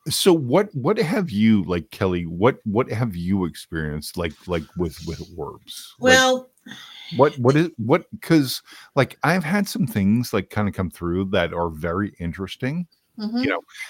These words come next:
Speaker 1: and, and like I'm saying, I'm, I'm not, I'm not dispelling them or saying, like, they're, they're, they're, like, bullshit. But
Speaker 2: Mm-hmm.
Speaker 1: there, there are some times of when it's like, okay, well,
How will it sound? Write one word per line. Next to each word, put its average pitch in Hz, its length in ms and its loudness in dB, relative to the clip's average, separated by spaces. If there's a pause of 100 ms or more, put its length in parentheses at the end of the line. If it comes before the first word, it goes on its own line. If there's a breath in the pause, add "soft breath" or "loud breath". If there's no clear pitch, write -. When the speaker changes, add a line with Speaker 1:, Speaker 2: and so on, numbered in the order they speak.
Speaker 1:
and, 135 300 4
and 147 300 4
like 160 200 2
I'm 170 140 0
saying, 101 340 2
I'm, 107 260 2
I'm 120 220 4
not, 127 300 6 (100)
I'm 104 160 0
not 117 300 2 (500)
dispelling 95 640 -2
them 76 280 -6
or 76 200 -10
saying, 80 320 -8
like, 76 180 -10 (100)
they're, 76 320 -6
they're, 82 180 -4 (340)
they're, 87 160 -2
like, 73 240 -8
bullshit. 76 480 -12 (520 soft breath)
But 220 200 4
Speaker 2:
Mm-hmm. 269 80 -4 (240)
Speaker 1:
there, 220 260 2
there 98 240 -2
are 117 240 2
some 107 240 -2
times 101 480 -2
of 90 80 -4 (180)
when 82 220 -4
it's 78 200 -12
like, 76 200 -6 (100)
okay, 92 440 -4
well, 78 500 -4